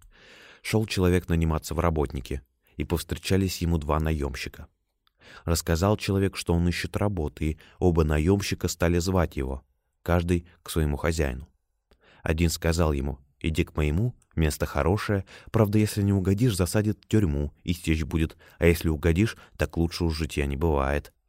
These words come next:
Когда отработаешь, то будешь жить, ничего не делать, и всякий день угощенье, вино, сласти, катанье.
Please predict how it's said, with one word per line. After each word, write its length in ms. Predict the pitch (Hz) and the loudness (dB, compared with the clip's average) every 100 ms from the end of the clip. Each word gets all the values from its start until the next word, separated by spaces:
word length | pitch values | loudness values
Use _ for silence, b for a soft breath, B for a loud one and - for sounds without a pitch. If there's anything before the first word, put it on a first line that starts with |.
| _ _ | _ _
Когда 300 | 98 104 98 | -4 2 2
отработаешь, 760 | 92 87 82 143 - 69 - _ b b | 4 2 2 -2 -2 -6 -8 _ b b
то 100 | 80 | 0
будешь 320 | 90 87 76 | 2 2 2
жить, 320 | 85 95 - _ | 0 -4 -6 _
ничего 360 | 85 - 85 101 | -4 0 2 2
не 120 | 101 | 2
делать, 380 | 78 76 78 - | 2 0 -2 -6
и 80 | - | -6
всякий 300 | - 90 85 | -2 -2 0
день 200 | 80 80 B B B | 0 0 B B B
угощенье, 600 | 73 67 - 92 98 92 | -2 0 2 2 4 2
вино, 400 | 76 73 90 87 B | 2 2 2 0 B
сласти, 520 | B - 73 80 - 73 | B -2 2 2 -2 -4
катанье. 600 | 73 - 76 78 73 | -4 -2 0 0 -4